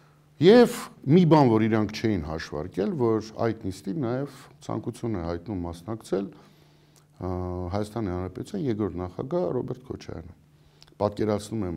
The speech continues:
Նիկոլի, հա, տվայտանքները, երբ որ ինքը իմացավ, որ նախագահը մասնակցելու է նիստին։ Պատկերացնում նաև բղիկի տվայտանքները, թե ինքը ինչ վիճակում էր։ Նիկոլը նիստի սկզբում, սա գաղտնի տեղեկություն է, նու գաղտնի ասելով իրանք դա չեն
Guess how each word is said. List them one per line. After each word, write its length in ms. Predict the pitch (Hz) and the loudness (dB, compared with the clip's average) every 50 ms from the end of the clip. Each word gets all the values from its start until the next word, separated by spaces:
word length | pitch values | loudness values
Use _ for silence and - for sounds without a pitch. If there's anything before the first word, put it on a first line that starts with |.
| 76 87 - | -10 -12 -12
Նիկոլի, 500 | - 87 87 - 90 87 90 90 95 95 98 92 85 - | -12 -12 -10 -10 -10 -10 -8 -8 -8 -8 -10 -12 -12 -12
հա, 120 | 98 107 113 | -12 -12 -10
տվայտանքները, 720 | 110 - 92 92 92 85 90 90 92 - - - - 104 | -8 -6 -4 -4 -4 -6 -8 -10 -12 -12 -12 -10 -10 -10
երբ 120 | 92 - - | -10 -10 -10
որ 100 | 87 85 | -10 -10
ինքը 200 | 87 87 87 - 85 | -10 -10 -10 -10 -10
իմացավ, 380 | 85 85 85 85 85 87 - - | -10 -10 -10 -12 -10 -10 -10 -8
որ 120 | 90 82 | -8 -8
նախագահը 420 | 82 80 82 - 90 90 95 92 87 | -10 -12 -12 -14 -12 -10 -10 -8 -8
մասնակցելու 640 | 87 82 - - - - - - - - - - - | -8 -10 -12 -14 -16 -16 -16 -16 -16 -16 -14 -14 -14
է 60 | - | -16
նիստին։ 400 | - - - - - - - - - - - - _ | -16 -18 -18 -20 -20 -20 -20 -20 -20 -20 -20 -20 _
Պատկերացնում 680 | _ - - 87 87 - 98 95 95 92 - 117 117 101 | _ -8 -8 -6 -6 -4 -4 -4 -4 -6 -6 -6 -6 -6
նաև 380 | 87 87 95 104 107 104 107 107 - - - - _ _ | -6 -6 -6 -6 -6 -8 -10 -16 -20 -20 -20 -20 _ _
բղիկի 440 | _ - 87 90 98 95 82 95 98 - | _ -10 -8 -6 -6 -6 -6 -6 -6 -6
տվայտանքները, 680 | 82 85 87 85 - 85 82 87 82 - 85 80 80 - | -6 -8 -8 -8 -8 -10 -10 -10 -10 -10 -12 -12 -10 -10
թե 100 | 87 92 | -8 -8
ինքը 200 | 95 90 - - | -8 -8 -8 -8
ինչ 200 | 95 95 85 - - - - - | -8 -8 -10 -10 -14 -16 -16 -14
վիճակում 560 | 76 82 87 82 - 78 73 - - - - | -12 -12 -12 -10 -10 -12 -12 -12 -14 -16 -16
էր։ 100 | - - - - - - - - - - - - - _ - | -18 -20 -20 -20 -20 -20 -20 -20 -20 -20 -20 -20 -14 _ 4
Նիկոլը 360 | 160 185 170 247 254 233 208 175 | 4 4 6 6 6 8 8 8
նիստի 360 | 160 165 165 - - 175 160 | 8 8 6 4 2 2 2
սկզբում, 640 | 131 - - - 131 113 95 92 95 101 117 139 175 - - - - - - _ _ _ _ _ - - | 0 0 0 2 2 4 2 2 0 0 0 0 -2 -6 -12 -18 -20 -20 -20 _ _ _ _ _ -20 -20
սա 260 | - - - 143 135 | -6 0 4 4 4
գաղտնի 400 | 127 101 110 98 - - - 95 | 6 4 4 2 2 0 -4 -4
տեղեկություն 640 | 95 87 85 87 92 87 - 107 - - 156 165 165 | -4 -4 -4 -4 -4 -6 -8 -10 -6 -4 0 0 2
է, 40 | 160 | 2
նու 140 | 160 185 175 | 2 2 4
գաղտնի 360 | 127 135 131 131 - - 139 | 4 4 2 2 0 -2 -4
ասելով 280 | 120 - - 135 139 113 | -4 -2 -2 -2 0 0
իրանք 240 | 110 101 107 104 98 | 0 0 -2 -2 -2
դա 120 | 95 98 95 | -2 -2 -2
չեն 220 | - 101 101 | -2 -4 -4